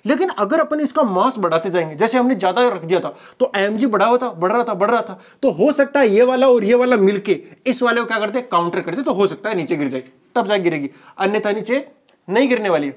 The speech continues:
अरे बात समझ आ गई कि? हाँ। तो अब होगा कैसे? ये calculate कैसे करेंगे? इस force की value को कैसे calculate किया जाएगा?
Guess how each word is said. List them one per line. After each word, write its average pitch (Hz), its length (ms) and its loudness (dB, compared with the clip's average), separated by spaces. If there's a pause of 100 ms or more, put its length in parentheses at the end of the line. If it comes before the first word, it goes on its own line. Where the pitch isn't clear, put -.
(160)
अरे 214 120 -2
बात 220 140 0
समझ 233 160 -4
आ 233 80 2
गई 226 100 -8
कि? 247 200 -6 (300)
हाँ। 147 320 -4 (500)
तो 269 60 4
अब 262 140 2
होगा 220 260 0
कैसे? 170 280 -8
ये 214 100 -2
calculate 233 500 -2
कैसे - 240 -4
करेंगे? 131 280 -8 (300)
इस 285 220 0
force 233 300 0
की 269 140 -2
value 226 260 0
को 240 80 -4
कैसे 226 260 -2
calculate 175 400 0
किया 147 140 0
जाएगा? 127 240 -2